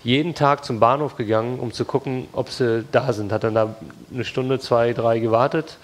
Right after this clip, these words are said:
und dann wieder nach Hause, also nach dem Feierabend immer zum Bahnhof, um zu gucken, ob seine Familie angekommen ist. Und irgendwann stand sie dann da.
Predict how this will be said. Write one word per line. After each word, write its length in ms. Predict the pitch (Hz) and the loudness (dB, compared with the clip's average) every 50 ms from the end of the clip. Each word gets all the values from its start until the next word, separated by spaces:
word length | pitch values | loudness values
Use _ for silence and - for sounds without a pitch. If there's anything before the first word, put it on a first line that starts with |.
| - - - - - - - _ - | -20 -20 -20 -20 -20 -20 -20 _ -8
und 140 | 120 120 | -4 0
dann 160 | 120 120 117 117 | 2 2 2 4
wieder 120 | 117 113 | 2 2
nach 160 | 107 104 98 | 2 2 4
Hause, 440 | 117 117 131 147 139 147 156 147 - | 4 4 4 4 2 2 2 2 2
also 180 | - 110 113 110 | 0 0 0 2
nach 80 | 113 | 2
dem 120 | 110 107 - | 2 2 2
Feierabend 600 | - 127 131 143 147 135 127 127 127 123 123 - | 2 4 4 4 4 4 4 4 4 0 -4 -6
immer 240 | 127 143 143 143 | -2 0 0 0
zum 180 | 143 - 131 113 | 0 -2 0 2
Bahnhof, 480 | 113 113 113 117 117 120 120 113 - - | 4 4 4 4 2 0 -2 -4 -6 -10
um 140 | 117 110 | -10 -10
zu 120 | - - 110 | -6 -8 -6
gucken, 280 | - - 117 - 123 | -4 -4 -6 -4 -4
ob 80 | 117 104 | -6 -2
seine 220 | - 113 104 104 | 0 0 0 -2
Familie 400 | - - 110 107 127 139 135 120 | -2 -4 -4 -2 -2 -2 -2 -2
angekommen 420 | 117 113 104 92 - - 104 101 104 | -4 -4 -6 -6 -8 -8 -8 -6 -6
ist. 220 | 123 - - - - - - - - - | -8 -8 -10 -16 -18 -20 -20 -20 -14 -8
Und 140 | - 131 131 | -6 -2 2
irgendwann 300 | 135 135 131 131 123 113 | 2 4 4 4 2 2
stand 260 | - - 127 127 123 | 2 2 2 0 0
sie 80 | 127 | 0
dann 220 | 107 107 104 104 101 | 0 0 0 2 0
da. 260 | 107 107 113 123 | 0 0 0 -2